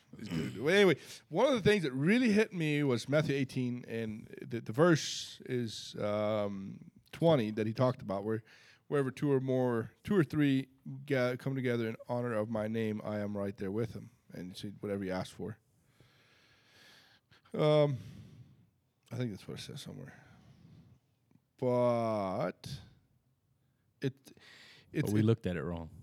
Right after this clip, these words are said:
Speaker 1: Yeah, it's always preached as, "If you get together, ask whatever you want, the Father will give it to you."
Speaker 2: Yep.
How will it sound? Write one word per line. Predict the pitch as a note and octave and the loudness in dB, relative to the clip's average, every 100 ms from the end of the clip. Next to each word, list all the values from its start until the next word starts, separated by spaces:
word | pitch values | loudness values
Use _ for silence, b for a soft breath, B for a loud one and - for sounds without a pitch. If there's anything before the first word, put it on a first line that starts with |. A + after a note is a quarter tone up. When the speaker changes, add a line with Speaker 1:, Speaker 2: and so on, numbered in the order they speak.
| - | -4
Speaker 1:
Yeah, | D#3 A#2 - - | 0 0 -2 -6
it's | C#3+ | -6
always | C3+ A3+ G3 | 0 0 0
preached | - - G3+ - - | -2 -2 -2 -4 -6
as, | D#3+ D3 D3+ C#3+ C#3 C3+ C3+ B2+ G#2 - - - - | -2 2 2 2 2 2 2 0 -4 -10 -10 -12 -8
"If | C3 A#2 - | -6 -6 -4
you | |
get | D3 D#3+ | -4 -2
together, | C3+ C3+ A#2 - | -2 0 0 -2
ask | C#3 D3 A2 | -2 -2 -4
whatever | G#2+ D3+ | -6 -2
you | F#3 | 0
want, | C#3+ A#2+ | 0 -2
the | A#2+ | -4
Father | A#2+ | -6
will | G#2 | -6
give | G#2+ G2 | -6 -8
it | |
to | - | -14
you." | - _ _ - | -20 _ _ -16
Speaker 2:
Yep. | - | -16